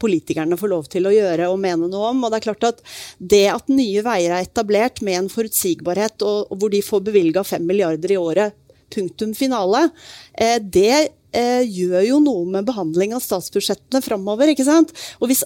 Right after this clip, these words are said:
alle, eh, skulle fått, eh, budsjetter på den måten, så, så var det jo ikke noe vits å ha noe statsbudsjettprosess. Da var det jo ikke noe vits å ha noe politikk,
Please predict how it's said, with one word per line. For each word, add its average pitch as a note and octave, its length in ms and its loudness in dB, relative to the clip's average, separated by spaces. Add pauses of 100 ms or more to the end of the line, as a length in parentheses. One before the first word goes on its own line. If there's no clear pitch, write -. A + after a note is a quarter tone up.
(120)
alle, A3 500 2 (260)
eh, B3+ 360 2
skulle B3+ 380 0
fått, - 560 -8
eh, A3+ 160 2
budsjetter G#3+ 680 -4
på A#3+ 100 -4
den A3+ 160 0
måten, C#4+ 400 2 (360)
så, C#4 260 2 (100)
så B3 240 -2
var E3+ 220 2
det F3 60 2
jo F3+ 60 -6
ikke B3+ 120 -4
noe G#3+ 100 -8
vits - 180 -8
å G#3+ 80 -4
ha F3+ 140 -4
noe C4+ 160 0
statsbudsjettprosess. - 1080 -4
Da A3+ 120 0
var G#3 80 2
det G#3+ 80 4
jo - 40 -18
ikke A#3+ 100 -4
noe G#3+ 80 -6
vits - 140 -6
å D4 100 -2
ha G#3+ 100 -2
noe G3 120 -8
politikk, A3+ 560 -6